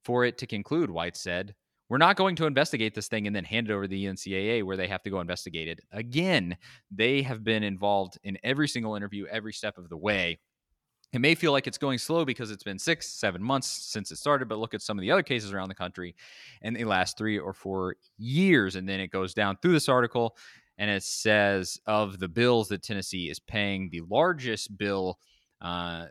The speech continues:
that was paid to the legal firm Bond, Bond, Schoeneck, and King was one hundred eighty-nine thousand one hundred seventy-one dollars in January.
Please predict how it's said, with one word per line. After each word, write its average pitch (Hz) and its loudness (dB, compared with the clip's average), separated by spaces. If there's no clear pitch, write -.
that 95 -4
was 90 -8
paid 101 -4
to 95 -6
the 92 -2
legal 95 0
firm 87 -2
Bond, 113 2
Bond, 190 4
Schoeneck, 165 0
and 85 -8
King 95 -6
was 95 -2
one 196 6
hundred 160 2
eighty-nine 117 2
thousand 107 4
one 110 0
hundred 101 -2
seventy-one 110 0
dollars 90 0
in 82 -10
January. 95 -4